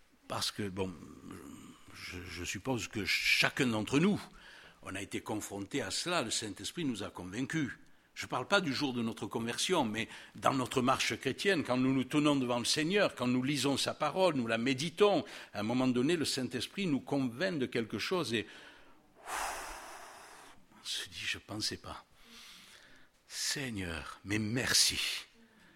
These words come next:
Merci, j'étais un orgueilleux, mais merci. « Avant d'avoir été humilié, je m'égarais », dit le psaume cent dix-neuf. «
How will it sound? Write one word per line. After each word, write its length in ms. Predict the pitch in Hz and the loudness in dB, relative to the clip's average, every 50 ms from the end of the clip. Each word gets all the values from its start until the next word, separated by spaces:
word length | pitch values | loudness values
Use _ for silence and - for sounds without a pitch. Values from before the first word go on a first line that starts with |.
| - - - - - - _ _ - | -20 -20 -20 -20 -20 -20 _ _ -4
Merci, 480 | 98 117 127 113 - - - - 92 87 | -2 -2 0 2 4 4 2 2 -2 -4
j'étais 480 | 85 95 107 95 - 156 131 131 120 104 | -6 -6 -6 -6 -4 -2 -2 -2 -2 -2
un 200 | 98 95 107 151 | -4 -4 -4 -4
orgueilleux, 560 | 175 - - 117 101 95 90 87 85 85 90 - _ _ _ - - - - - - _ - _ _ _ | -4 -4 -4 -4 -4 -2 -4 -4 -6 -8 -10 -14 _ _ _ -20 -20 -20 -20 -20 -20 _ -20 _ _ _
mais 100 | - - | -12 -10
merci. « 500 | 92 92 90 92 90 - - - - - 92 - - - - - _ _ _ _ _ - - - - - - - - _ - | -8 -6 -4 -4 -2 0 0 0 0 -2 -4 -8 -12 -14 -16 -20 _ _ _ _ _ -20 -20 -20 -20 -20 -20 -20 -20 _ -8
Avant 280 | - - 107 120 131 127 | -6 -4 0 0 0 0
d'avoir 420 | 117 110 107 104 110 110 107 113 110 - _ _ _ _ _ - | 2 0 0 0 -2 -4 -6 -6 -8 -12 _ _ _ _ _ -14
été 200 | - - - 120 | -12 -6 -4 -4
humilié, 640 | 113 113 110 110 104 98 104 110 113 123 139 151 - - - | -4 -2 -4 -4 -6 -6 -4 -4 -4 -4 -4 -6 -10 -14 -12
je 140 | - 107 | -10 -8
m'égarais », 540 | 95 92 101 101 104 90 82 82 85 80 76 - - - - - - _ - _ _ _ _ _ _ - - - _ _ - | -8 -8 -8 -6 -6 -6 -6 -6 -8 -12 -14 -16 -20 -20 -20 -20 -20 _ -20 _ _ _ _ _ _ -20 -20 -20 _ _ -20
dit 180 | - 117 113 | -18 -16 -12
le 100 | 98 90 | -10 -10
psaume 360 | - - - - 98 95 95 92 | -6 -4 -4 -4 -2 -4 -4 -4
cent 180 | - - 87 | -4 -4 -4
dix-neuf. « 640 | 87 85 87 85 85 95 95 104 113 - - - - | -6 -8 -8 -8 -6 -6 -6 -6 -8 -10 -14 -18 -20